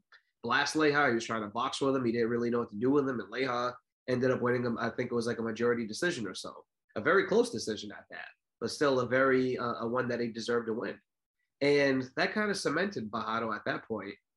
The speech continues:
as a person. I think he reached his ceiling that he was clearly never gonna reach the levels that everybody believed he would,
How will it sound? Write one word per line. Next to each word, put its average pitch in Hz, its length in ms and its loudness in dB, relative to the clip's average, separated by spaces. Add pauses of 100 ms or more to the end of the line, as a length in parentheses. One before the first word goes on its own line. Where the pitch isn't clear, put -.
(340)
as 123 320 2
a 113 60 -2
person. 135 340 0
I 113 100 -2
think 123 180 -2
he 120 180 -4
reached 127 240 0
his 113 180 -4
ceiling 123 320 2
that 117 140 -2
he 117 80 0
was 113 100 -4
clearly 135 420 0
never 117 240 -2
gonna 117 200 -2
reach 113 240 -4
the 110 80 -4
levels 113 320 -2
that 117 140 -2
everybody 110 400 -2
believed 110 400 -4
he 107 60 -6
would, 113 320 -2